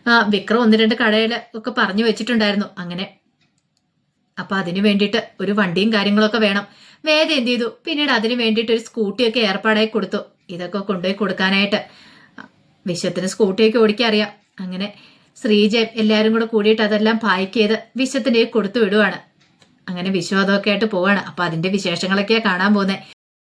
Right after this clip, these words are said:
എന്താണെങ്കിലും ഇനി വരാൻ പോകുന്ന ദിവസങ്ങളിൽ വേദയ്ക്ക് സന്തോഷമുള്ള ദിനങ്ങളൊക്കെ തന്നെയായിരിക്കും. ഇനിയിപ്പോ വേദയുടെ അടുത്ത ലക്ഷ്യം എന്ന് പറഞ്ഞിട്ടുണ്ടെങ്കിൽ ശ്രീനിവാസന്റെ പിടിയിൽ നിന്ന് വിക്രത്തെ രക്ഷിക്കുക എന്നുള്ളതായിരിക്കും.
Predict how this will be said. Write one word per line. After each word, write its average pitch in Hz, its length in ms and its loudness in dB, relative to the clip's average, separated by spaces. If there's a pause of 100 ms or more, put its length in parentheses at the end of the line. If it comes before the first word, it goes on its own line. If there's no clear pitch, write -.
(280)
എന്താണെങ്കിലും 190 520 0
ഇനി 190 200 -4
വരാൻ 190 380 2
പോകുന്ന 214 220 6
ദിവസങ്ങളിൽ 208 640 2 (460)
വേദയ്ക്ക് 294 300 0
സന്തോഷമുള്ള 226 600 2
ദിനങ്ങളൊക്കെ 220 560 0
തന്നെയായിരിക്കും. 202 500 0 (540)
ഇനിയിപ്പോ 185 320 -6
വേദയുടെ 185 420 0
അടുത്ത 190 280 -2
ലക്ഷ്യം 214 260 2
എന്ന് 214 140 4
പറഞ്ഞിട്ടുണ്ടെങ്കിൽ 214 560 2 (440)
ശ്രീനിവാസന്റെ 302 680 0
പിടിയിൽ 233 300 2
നിന്ന് 247 140 0
വിക്രത്തെ 220 420 -2
രക്ഷിക്കുക 220 400 0
എന്നുള്ളതായിരിക്കും. 214 540 0